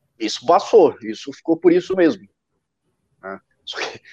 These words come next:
queria acrescentar mais essa informação aí, Ricardo. Quero, quero ver sua, sua, seu posicionamento sobre a aprovação do Cássio Nunes pro S T F. Se você tem algum sentimento aí do que, que,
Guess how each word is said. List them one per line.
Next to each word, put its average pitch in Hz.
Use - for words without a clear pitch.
queria 113
acrescentar 143
mais 143
essa 143
informação 123
aí, 110
Ricardo. 147
Quero, 117
quero 117
ver 120
sua, 107
sua, 101
seu 107
posicionamento 113
sobre 101
a 101
aprovação 202
do 110
Cássio 110
Nunes 131
pro 113
S -
T 92
F. 107
Se -
você 117
tem 127
algum 120
sentimento 151
aí 120
do 127
que, -
que, 117